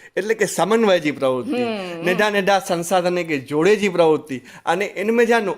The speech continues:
Speaker 1: ઉત્કૃષ્ટ પરિણામ ગેની છે જી પ્રવૃત્તિ એટલે
Speaker 2: હા.
Speaker 1: સહકાર. હી તો બહુ સારી ગાલ કયો અંકિતભાઈ. અને અંકિતભાઈ, હાણે જો કો બઈ ગાલ કર્યા ને, તો હી તો જો કો સહકારી પ્રવૃત્તિ હે ને,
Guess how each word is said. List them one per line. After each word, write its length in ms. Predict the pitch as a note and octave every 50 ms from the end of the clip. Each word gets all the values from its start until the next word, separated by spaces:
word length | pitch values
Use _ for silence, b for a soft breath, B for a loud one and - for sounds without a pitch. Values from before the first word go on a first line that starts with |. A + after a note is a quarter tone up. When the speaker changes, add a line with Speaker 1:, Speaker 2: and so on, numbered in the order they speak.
| - -
Speaker 1:
ઉત્કૃષ્ટ 500 | G#3 G#3+ - - - G#3+ G#3+ - - A#3
પરિણામ 480 | F3+ G3 G3 F#3+ G3 F#3+ F#3 F3+ F3
ગેની 220 | D#3+ E3 D#3+ E3 D#3
છે 220 | D3+ C#3 C#3 C#3+
જી 80 | C#3 C#3
પ્રવૃત્તિ 420 | A#2 - C3+ C3+ C3+ B2 G#2 B2+
એટલે 160 | B2+ B2+ C3
Speaker 2:
હા. 280 | A#2+ G3 E3 E3 D#3+ D#3
Speaker 1:
સહકાર. 260 | - - B2+ A2+ A2 - B B B B -
હી 60 | E3
તો 140 | F3+ - G#3+
બહુ 260 | G3+ G#3 G#3+ G#3+ G#3
સારી 320 | - - F3+ E3+ E3+ F#3 F3+
ગાલ 200 | F3+ F#3 F#3 F3+
કયો 440 | E3+ F3+ F#3 F#3+ F#3 F#3+ F#3 F#3 B B B B B B -
અંકિતભાઈ. 640 | - E3+ E3+ E3+ F#3 F#3 D#3+ D#3+ F3+ F3+ F3+ F#3 F#3 F#3 b b b b b b b
અને 580 | - G3 G3 G3+ G#3 G3+ G3+ G3+ G3+ G#3 G#3+ G#3+ - - F3 - _ -
અંકિતભાઈ, 400 | G3 G3+ G3 A#3 G3+ G3 G#3+ E3
હાણે 340 | D3 D3 D#3 E3 F3 G#3 A3+
જો 140 | G3+ G3+ A3+
કો 140 | A3 A#3 A3
બઈ 220 | F#3 F3+ F#3+ G#3
ગાલ 200 | G3 G#3+ A3 A3
કર્યા 320 | G#3 A3 A3+ A#3 B3+ C#4
ને, 140 | B3 G3 D#3+ D3+ b b b b b b b -
તો 200 | - A3+ A#3 A3+ A3
હી 180 | F#3+ F3+ G3
તો 160 | G3 G3+ - A#3+ A#3 A#3 A#3 A#3 A3+ A3 A3 - - - _ _ _ b b b b b -
જો 180 | E3+ E3 G3
કો 120 | F#3+ G#3+ G3+
સહકારી 460 | G#3 - F3 E3+ E3+ - G3+ G3+ G3+
પ્રવૃત્તિ 560 | E3 - D#3 D#3 D#3+ F3+ G#3 F#3+ - A3+ A#3
હે 100 | B3 A#3+
ને, 140 | G#3 F3